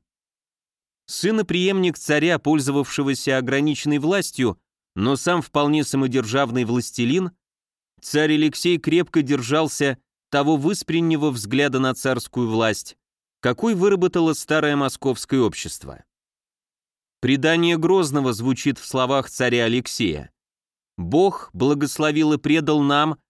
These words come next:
государю, править и рассуждать люди своя на востоке и на западе, и на юге и на севере в правду". Но сознание самодержавной власти в своих проявлениях смягчалось набожной кротостью, глубоким смирением царя,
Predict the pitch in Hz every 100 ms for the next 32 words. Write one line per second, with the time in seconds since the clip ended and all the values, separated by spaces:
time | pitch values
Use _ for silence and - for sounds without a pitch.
0 | _ 90 117 - 127 127 143 147 131 147
1 | 147 147 - 139 131 - 117 117 143 -
2 | 135 147 131 - 127 131 131 127 123 117
3 | - 127 - 120 117 107 107 117 113 101
4 | 104 - _ _ _ - 104 123 139 180
5 | 165 170 156 147 - 147 147 143 135 -
6 | 123 110 78 80 76 - _ _ _ _
7 | _ _ _ _ _ _ _ - 104 117
8 | 147 127 156 160 156 143 147 143 135 131
9 | 147 143 139 135 135 147 139 - 131 -
10 | _ - - 147 143 - 147 143 147 170
11 | 165 160 - 151 147 - 151 151 147 135
12 | 131 139 135 120 135 131 135 160 - 104
13 | - 80 71 _ _ _ _ _ 85 131
14 | 143 175 170 165 - 160 170 180 160 131
15 | 113 - 117 104 85